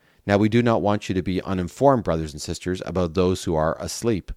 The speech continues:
so that you will not grieve like the rest who have no hope. For if we believe that Jesus died and rose again,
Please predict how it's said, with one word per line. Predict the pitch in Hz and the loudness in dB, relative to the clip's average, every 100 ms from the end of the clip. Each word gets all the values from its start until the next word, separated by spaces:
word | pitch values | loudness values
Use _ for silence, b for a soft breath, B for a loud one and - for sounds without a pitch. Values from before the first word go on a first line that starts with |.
| _ _ _ _ - | _ _ _ _ -12
so | - | 0
that | 95 82 | 0 0
you | 90 | -2
will | 85 | 0
not | 90 80 | 0 -2
grieve | - 117 101 87 87 | -2 2 2 0 -2
like | 85 82 | -2 -2
the | 80 | 0
rest | 107 85 - | 2 2 -2
who | 85 | -8
have | 80 80 78 | -2 -2 -2
no | 78 | -8
hope. | - 110 87 - - _ _ b b b b b | -2 -2 -2 -8 -20 _ _ b b b b b
For | - 120 | 4 4
if | - | 6
we | 127 | 2
believe | 101 98 131 120 | 2 4 4 4
that | 98 | 0
Jesus | - 117 104 - | 0 -2 -2 -2
died | 101 101 107 | 2 4 2
and | 87 | 0
rose | 90 101 87 | 2 2 0
again, | 80 95 80 90 | -2 0 0 -6